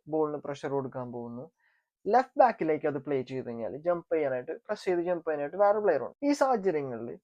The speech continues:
പാമറും എൻസോ ഫെർണാണ്ടസും കുറച്ചും കൂടി ഡ്രോപ്പ് ചെയ്യണം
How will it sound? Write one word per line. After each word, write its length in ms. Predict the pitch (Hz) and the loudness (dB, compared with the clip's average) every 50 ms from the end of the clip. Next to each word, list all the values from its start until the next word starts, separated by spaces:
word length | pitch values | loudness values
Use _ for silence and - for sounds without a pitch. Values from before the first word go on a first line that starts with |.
| _ _ _ _ - | _ _ _ _ 2
പാമറും 600 | 240 240 254 262 269 269 269 269 277 277 269 - _ _ _ - | 4 4 4 2 8 10 8 8 8 6 -2 -8 _ _ _ -2
എൻസോ 360 | 214 208 202 185 175 190 180 | -2 0 0 0 2 2 2
ഫെർണാണ്ടസും 640 | 175 - 170 151 143 135 127 123 123 123 - 139 139 | 4 4 2 2 4 2 0 0 -2 -8 -8 -14 -12
കുറച്ചും 420 | 135 - 156 147 156 - - 151 | -6 -4 -4 -4 -4 -6 -8 -6
കൂടി 240 | 151 147 139 143 143 135 - _ _ _ _ _ - | -6 -4 -4 -4 -6 -6 -10 _ _ _ _ _ -2
ഡ്രോപ്പ് 320 | 151 151 143 139 - - | 0 0 0 0 -2 -6
ചെയ്യണം 240 | 143 120 87 62 - | -6 -6 -6 -8 -12